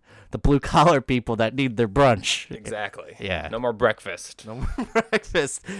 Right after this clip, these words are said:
Speaker 1: We're
Speaker 2: Brunch.
Speaker 1: skipping bre-, we're skipping
Speaker 2: We're
Speaker 1: breakfast
Speaker 2: going straight
Speaker 1: today.
Speaker 2: to brunch.
Speaker 1: <laughs> So, yeah, I, I agree.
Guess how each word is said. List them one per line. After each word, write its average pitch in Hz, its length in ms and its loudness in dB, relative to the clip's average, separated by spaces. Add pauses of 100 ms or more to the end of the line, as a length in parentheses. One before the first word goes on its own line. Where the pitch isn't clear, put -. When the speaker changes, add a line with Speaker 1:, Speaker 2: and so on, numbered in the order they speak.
(140)
Speaker 1:
We're 185 80 4
Speaker 2:
Brunch. 160 140 8 (120)
Speaker 1:
skipping 175 200 4
bre-, 139 340 6
we're 233 100 4
skipping - 340 0
Speaker 2:
We're - 40 -10
Speaker 1:
breakfast 185 400 6
Speaker 2:
going 151 200 8
straight - 20 4
Speaker 1:
today. 120 120 2
Speaker 2:
to 120 60 -4
brunch. 123 520 2
Speaker 1:
<laughs> - 40 -20 (2000)
So, 220 280 2
yeah, 160 240 2 (320)
I, 165 240 4
I 165 100 2
agree. 156 460 0